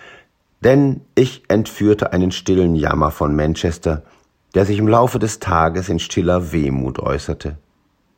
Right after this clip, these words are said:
Ich würde daher gewiss kein guter Gesellschafter gewesen sein. Meinen hiesigen Kollegen, die jetzt das Geschäft von E and S führen,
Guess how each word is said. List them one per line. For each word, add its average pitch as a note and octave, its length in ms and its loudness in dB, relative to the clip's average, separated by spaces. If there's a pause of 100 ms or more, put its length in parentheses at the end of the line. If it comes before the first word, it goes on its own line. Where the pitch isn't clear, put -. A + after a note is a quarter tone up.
(380)
Ich E2+ 260 -2
würde G2 260 2
daher E2 440 4
gewiss D#2+ 540 -6 (220)
kein F2+ 400 0
guter D#2+ 340 -2
Gesellschafter D2+ 680 -4
gewesen C#2+ 480 -6
sein. C2 320 -8 (2000)
Meinen C3 280 6
hiesigen D3 500 0
Kollegen, B1 640 -2
die A1 100 -10
jetzt C#2 280 -2
das D2 120 -2
Geschäft - 600 0
von C2+ 380 -2 (600)
E F#2+ 260 2
and - 200 -6
S - 560 0
führen, F#2+ 580 0